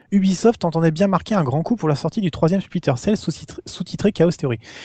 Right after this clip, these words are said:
Donc là, on voit quand même qu'il y a des petits détails quand même sur le, sur le Pandora Tomorrow où tout le monde s'était accordé à dire que c'était bien, mais il y en a qui ont quand même dit,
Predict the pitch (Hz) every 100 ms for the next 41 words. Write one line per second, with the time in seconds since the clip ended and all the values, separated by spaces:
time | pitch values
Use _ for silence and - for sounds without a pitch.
0 | - 147 151 214 202 165 214 202 233 -
1 | - - 131 139 _ _ - 240 208 -
2 | 220 - 175 170 - 139 131 123 117 -
3 | 120 175 180 170 170 - 147 135 175 233
4 | 254 160 147 - - - 226 247 - 190
5 | 185 180 185 - 143 127 160 190 311 160
6 | 143 185 - 160 180 170 170 175 254